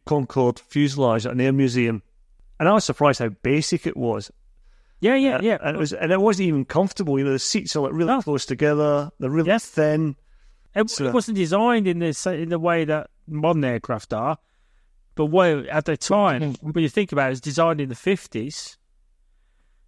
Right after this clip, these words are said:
Speaker 2: So by the time they'd gone through the drawings and actually built one, you're talking the early sixties. But in the early sixties, it was, it was cutting edge. It was space age.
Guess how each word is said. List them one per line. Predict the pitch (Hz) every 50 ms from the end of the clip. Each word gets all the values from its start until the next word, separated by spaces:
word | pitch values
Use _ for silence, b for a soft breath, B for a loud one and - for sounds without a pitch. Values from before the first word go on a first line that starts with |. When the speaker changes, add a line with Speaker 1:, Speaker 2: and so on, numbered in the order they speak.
| _
Speaker 2:
So | - - - 156 151 147 147 131 -
by | - 180 180 180
the | 165
time | - - 170 170 160
they'd | 156 151 147 127 - _ _ _ _ _ _ _ _ _ _ _ _ _ _ -
gone | - 156 151 143
through | - - 156 139
the | 131 123
drawings | - 143 143 143 147 143 135 135 131 120 135
and | 131 127 117 - _ _ _ _ _ _ _ _ _ - -
actually | 151 151 - - - 127 - _ -
built | 156 160 185 185 147
one, | 120 117 113 120 120 - _ _ -
you're | 131 120
talking | - - 156 127 - - 131
the | 127 131 139
early | 135 131 123 117
sixties. | - - - 180 - - - - 110 107 123 135 - - - _ _ _ _ _ _ _ _ _ _ _ _
But | - 165
in | 147 147
the | 160 180
early | 185 156 131
sixties, | - - - 202 - - - - - 117 139 165 - - - - _ _ -
it | - 165 156 151
was, | 151 135 127 - -
it | 143 151
was | 147 147 135 -
cutting | - - - 180 156 127 131
edge. | 151 185 185 - -
It | 139
was | 131 123
space | - - - 143 170 180 - -
age. | 175 151 131 117 - - -